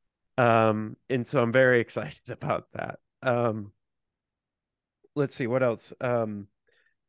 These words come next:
in addition, oh, oh, this is cool. So with that, with your character, we now are introducing species. Um, so if you play, if you play R P G, R P Gs, you know, you have, like, classes and then, you know,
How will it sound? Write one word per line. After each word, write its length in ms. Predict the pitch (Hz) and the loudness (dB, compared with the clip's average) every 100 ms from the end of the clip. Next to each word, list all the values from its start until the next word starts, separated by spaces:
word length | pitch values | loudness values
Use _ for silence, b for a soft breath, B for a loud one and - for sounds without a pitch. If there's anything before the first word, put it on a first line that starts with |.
| _ _ _ _ _ _ - | _ _ _ _ _ _ 0
in 180 | 156 | 4
addition, 760 | 175 120 131 156 - 113 131 196 - | 4 2 2 2 2 -4 -4 -2 2
oh, 300 | 147 110 101 | 4 4 0
oh, 160 | 127 | 0
this 240 | 107 127 - | 0 -4 -6
is 100 | 120 | -10
cool. 220 | - 104 | -8 -8
So 220 | - 147 | -4 -2
with 280 | 135 143 160 | 2 2 4
that, 300 | 165 143 139 | 4 4 2
with 300 | 139 160 156 | -2 -2 -2
your 220 | 135 135 | -2 -2
character, 760 | 123 - 131 127 - 104 120 165 _ _ _ _ _ _ | -2 -2 -2 -2 -6 -8 -8 -12 _ _ _ _ _ _
we 140 | 127 131 | 0 2
now 320 | 143 147 151 | 4 6 6
are 100 | 143 | 4
introducing 840 | 117 139 139 107 131 120 123 113 | 2 0 0 -2 -6 -6 -6 -6
species. 840 | - - 139 131 - - - - - b b _ | -6 -8 -6 -6 -8 -12 -12 -16 -20 b b _
Um, 340 | 120 117 117 131 | 0 4 2 0
so 140 | - | -4
if 140 | 120 139 | -4 -6
you 80 | |
play, 300 | 139 165 151 | -2 2 4
if 220 | 147 - 147 | 2 -2 -6
you 80 | 143 | -4
play 260 | 160 147 | 0 2
R 180 | 135 135 | 2 0
P 200 | 131 127 | -2 -10
G, 180 | 117 - - | -12 -10 -4
R 140 | 120 | -4
P 120 | 117 | -4
Gs, 380 | 95 147 226 - | -8 -6 -6 -8
you 100 | 120 | -6
know, 80 | 123 | -4
you 160 | 120 | -2
have, 180 | 117 117 | -4 -6
like, 160 | 104 107 | -8 -8
classes 720 | - 117 117 - 120 117 110 | -4 -2 -2 -2 -2 -2 -4
and 180 | 113 110 | -8 -6
then, 360 | 110 107 104 - | -6 -6 -10 -12
you 120 | 131 | -12
know, 260 | 113 101 | -10 -12